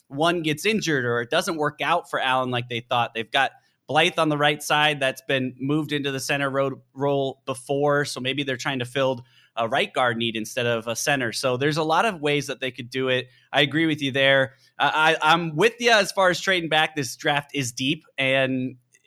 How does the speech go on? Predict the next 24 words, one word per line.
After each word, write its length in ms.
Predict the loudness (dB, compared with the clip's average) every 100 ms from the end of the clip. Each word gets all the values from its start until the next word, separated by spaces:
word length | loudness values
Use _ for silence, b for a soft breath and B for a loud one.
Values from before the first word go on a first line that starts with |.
| _ -2
in 120 | 2
a 60 | 2
weird 300 | 2 2 4
way, 180 | 4 2
you, 300 | 0 -2 0
you 140 | -2
said 180 | 0 0
another 240 | 0 0
thing, 180 | 0 -2
that 220 | -2 -2
it's 100 | -6
kind 200 | -4 -2
of 60 | -2
the 60 | -4
sweet 300 | -6 -6 -2
spot 240 | 0 2
right 220 | -2 -2
there, 180 | -2 -2
'cause 160 | -4 -4
there's 220 | -4 -2
gonna 180 | 0 0
be 120 | -4
some 180 | -6 -4
players 560 | 0 2 2 0 -6